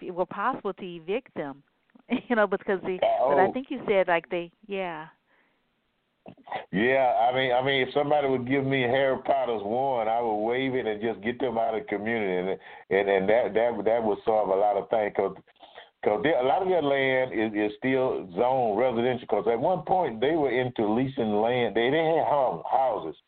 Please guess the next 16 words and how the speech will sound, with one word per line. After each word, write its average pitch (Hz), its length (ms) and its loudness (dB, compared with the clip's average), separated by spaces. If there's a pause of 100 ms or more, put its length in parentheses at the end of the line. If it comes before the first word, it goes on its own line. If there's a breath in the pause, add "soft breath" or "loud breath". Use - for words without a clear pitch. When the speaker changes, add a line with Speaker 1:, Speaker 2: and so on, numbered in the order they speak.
(320)
Speaker 2:
and 104 80 -8
they 107 100 2
leased 139 280 0
the - 60 0
houses. 98 520 0 (600 loud breath)
But 104 140 2
then 135 180 2
they 127 100 2
got 123 260 4
out 127 180 4
of 107 100 0
the 101 80 2
le-, 104 340 2
home 127 320 2
leasing 120 400 0
business, 95 360 2